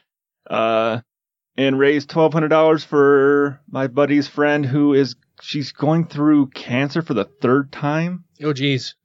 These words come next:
Speaker 1: So
Speaker 2: It's, it's very, uh, tenacious.
Speaker 1: Yeah.
Speaker 2: Is it the same kind of cancer each time?
Speaker 1: I'm not a hundred percent sure if it was the same kind each time. But it's her third time having to go through cancer and go through chemo. And,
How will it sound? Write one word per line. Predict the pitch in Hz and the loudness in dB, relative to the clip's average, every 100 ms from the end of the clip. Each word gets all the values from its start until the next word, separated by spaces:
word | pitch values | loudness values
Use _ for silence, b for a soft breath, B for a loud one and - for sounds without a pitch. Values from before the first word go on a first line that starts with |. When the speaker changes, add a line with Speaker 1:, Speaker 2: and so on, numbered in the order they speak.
| _ | _
Speaker 1:
So | _ - 87 73 80 117 _ _ _ _ _ _ _ _ _ | _ -8 -6 -6 -8 -12 _ _ _ _ _ _ _ _ _
Speaker 2:
It's, | 143 - - | -12 -12 -10
it's | 143 143 | -6 -6
very, | 143 139 139 139 139 | -4 -2 0 0 0
uh, | 135 135 | 0 0
tenacious. | 123 143 135 156 185 180 - - | -2 -4 -2 -2 -2 -4 -8 -12
Speaker 1:
Yeah. | - 110 120 117 117 107 | -4 0 2 0 -2 -4
Speaker 2:
Is | 135 | -8
it | |
the | 120 | -6
same | - 120 | -4 -6
kind | 117 123 135 | -6 -6 -4
of | |
cancer | 139 170 185 202 | -6 -8 -10 -10
each | 196 - | -10 -4
time? | 165 | 0
Speaker 1:
I'm | 226 269 | 0 2
not | 240 247 | 2 2
a | |
hundred | 208 226 | 2 2
percent | 202 220 196 | 2 0 0
sure | 208 | 0
if | 196 | 0
it | |
was | 143 | -2
the | 127 | -4
same | 151 143 | -2 -2
kind | 147 139 | 0 -2
each | 120 127 - - | -2 -6 -10 -8
time. | - 127 143 180 185 _ _ _ _ _ - | -2 0 0 -4 -8 _ _ _ _ _ -6
But | 120 | -2
it's | 123 | 0
her | 123 | -2
third | 113 135 131 | 0 2 2
time | 139 127 | 0 -2
having | 123 120 120 | -2 -2 -2
to | |
go | 117 | -2
through | 117 120 117 | -2 -4 -6
cancer | 117 113 113 123 120 | -2 -4 -2 -4 -4
and | 113 | -4
go | 107 113 | -4 -4
through | 120 120 | -4 -8
chemo. | 117 - 120 120 120 113 | -8 -6 -4 -2 -2 -4
And, | 107 110 | -6 -8